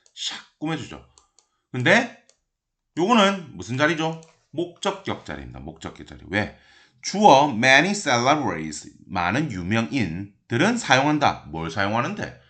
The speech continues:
목적 없죠? 그래서 목적격 관계대명사로 the soap가, 아, 오는 거죠. 그래서 선행사로 the soap 가고 여기는 목적격 관계대명사. 자, 파이널 정리 한번 해봅시다.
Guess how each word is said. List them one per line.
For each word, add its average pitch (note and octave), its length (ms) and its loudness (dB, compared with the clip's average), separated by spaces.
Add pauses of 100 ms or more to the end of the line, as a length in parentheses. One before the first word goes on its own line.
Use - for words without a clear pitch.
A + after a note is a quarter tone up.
목적 A3 360 -8
없죠? G3+ 440 -4 (180)
그래서 F2+ 160 -14
목적격 A#2+ 520 -10
관계대명사로 A2 760 -6 (340)
the C#3 160 0 (160)
soap가, A#2 840 -10 (220)
아, C2+ 380 -16 (340)
오는 C3+ 220 -8
거죠. D2 180 -12
그래서 F2 260 -12
선행사로 A#2+ 460 -8
the G2+ 140 -2
soap - 340 -8
가고 B2+ 500 -6 (100)
여기는 C3+ 560 -12
목적격 C#3 720 -12
관계대명사. C#2+ 560 -16 (560)
자, F2 380 -8
파이널 G#3+ 480 -2
정리 G2 300 -8
한번 E2+ 340 -12
해봅시다. D#2 680 -18